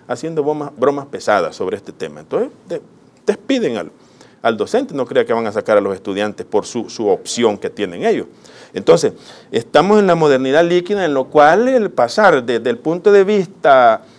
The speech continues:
de una derecha extrema a, a, a una izquierda y de la izquierda a la derecha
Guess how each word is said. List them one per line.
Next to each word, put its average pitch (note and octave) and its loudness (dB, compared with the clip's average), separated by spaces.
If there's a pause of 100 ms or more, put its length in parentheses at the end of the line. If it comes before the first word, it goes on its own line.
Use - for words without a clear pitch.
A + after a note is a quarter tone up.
(140)
de B2 -2
una D#3+ 0
derecha D#3+ 0
extrema B2 0 (220)
a, G#2 -2 (120)
a, G#2+ -8
a A#2 -8
una D#3 -4
izquierda C4 -2 (1400)
y D#3+ -2
de C#3+ 2
la C3 0
izquierda C#3+ 2
a - -2
la D#3 4
derecha G#3+ 2